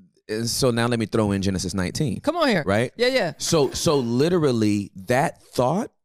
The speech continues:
Speaker 1: is the same thought that was embedded in Lot
Speaker 2: Mm.
Speaker 1: when they were beating on that door
Speaker 2: Yeah.
Speaker 1: and said, "Bring those angels out." And his response was, "No.
Speaker 2: Take my daughter.
Speaker 1: Just take my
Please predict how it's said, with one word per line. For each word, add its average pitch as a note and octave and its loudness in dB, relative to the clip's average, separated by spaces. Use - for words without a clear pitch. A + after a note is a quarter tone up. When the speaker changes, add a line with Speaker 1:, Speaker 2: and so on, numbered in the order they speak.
Speaker 1:
is C#3+ 0
the A2+ -6
same E3 -4
thought C3+ -4
that G#2+ -2
was G#2 -4
embedded G#2+ -2
in F2+ -4
Lot G2 -6
Speaker 2:
Mm. D3+ -10
Speaker 1:
when A#2 0
they A#2 0
were G2 -4
beating B2 -2
on A2+ 0
that F#2 -2
door F#2+ 2
Speaker 2:
Yeah. D3 -10
Speaker 1:
and A2 0
said, G2+ -2
"Bring B2 -2
those G#2 2
angels F2+ 0
out." D#2+ -4
And G#2+ -4
his D3+ 2
response G#2+ -2
was, F#2 -2
"No. A2+ -2
Speaker 2:
Take - -10
my - -20
daughter. - -20
Speaker 1:
Just - -4
take F4+ -2
my F3+ 0